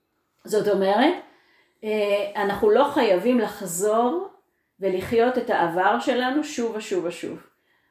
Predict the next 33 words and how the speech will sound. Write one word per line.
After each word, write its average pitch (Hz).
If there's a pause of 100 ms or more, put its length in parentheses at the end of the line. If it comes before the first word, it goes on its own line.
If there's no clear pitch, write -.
אנחנו 180
לא 226
חייבים 226 (240)
לקיים 196
את 220
ההרגלים 175
שלנו, 202
את 170
האמונות 170
שלנו, 180 (520)
עוד 254
פעם 247
ועוד 180
פעם. 143 (360)
אנחנו 190
לא 247
חייבים 208 (380)
להיות, 208
אה, 170
כבולים 196 (460)
על 175
ידי 170
החינוך 185
שלנו, 208
על 151
ידי 156
הרעיונות 160
שהיו 202
לנו 226
לגבי 156
עצמנו 185
והחיים 156
והעולם, 160